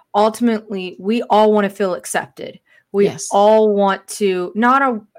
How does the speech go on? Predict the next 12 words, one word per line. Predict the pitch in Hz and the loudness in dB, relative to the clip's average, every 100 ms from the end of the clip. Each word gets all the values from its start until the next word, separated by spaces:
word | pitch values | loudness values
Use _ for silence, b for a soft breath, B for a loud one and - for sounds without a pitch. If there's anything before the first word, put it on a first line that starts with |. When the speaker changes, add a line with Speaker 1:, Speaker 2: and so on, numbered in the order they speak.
| 226 | -4
Speaker 1:
not | 233 277 | 0 0
so | 285 | -2
much | 294 254 233 | -4 -4 -4
be | 240 226 | -2 0
aware | 196 175 175 202 208 190 - | 0 -2 0 2 2 2 0
of | 175 175 | -2 0
our | 165 | -2
differences | 143 202 202 190 190 - 180 180 175 - | -2 -4 -2 -6 -8 -6 -4 -4 -6 -8
or | 165 156 | -6 -6
be | 165 170 | -6 -8
aware | 165 160 165 165 165 165 | -6 -4 -4 -4 -4 -6
of | 165 160 156 151 | -6 -6 -6 -8